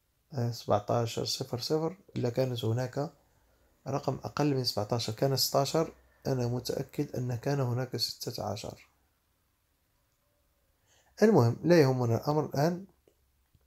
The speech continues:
المهم، العملة هنا ترون أنها وصلت للرقم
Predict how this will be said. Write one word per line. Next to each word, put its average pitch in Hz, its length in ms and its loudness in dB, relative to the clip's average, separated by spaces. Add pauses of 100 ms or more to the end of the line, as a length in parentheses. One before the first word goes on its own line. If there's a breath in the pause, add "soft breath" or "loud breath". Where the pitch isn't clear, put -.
(680)
المهم، 147 360 4
العملة 151 320 4
هنا 156 280 2
ترون 143 360 2
أنها 131 240 2
وصلت 139 480 4
للرقم 151 1400 0